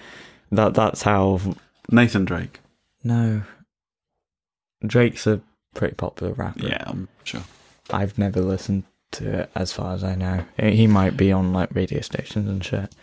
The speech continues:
Speaker 2: Hmm.
Speaker 1: Um, yeah, this is, he general,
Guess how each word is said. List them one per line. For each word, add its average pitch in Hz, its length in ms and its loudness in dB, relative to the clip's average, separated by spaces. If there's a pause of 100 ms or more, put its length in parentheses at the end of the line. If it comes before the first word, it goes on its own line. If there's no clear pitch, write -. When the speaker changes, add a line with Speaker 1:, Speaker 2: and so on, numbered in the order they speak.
(420)
Speaker 2:
Hmm. 104 280 2 (680)
Speaker 1:
Um, 107 520 4 (2000)
yeah, 107 220 4
this 113 280 0
is, 107 400 -4
he 110 240 0 (260)
general, 135 420 4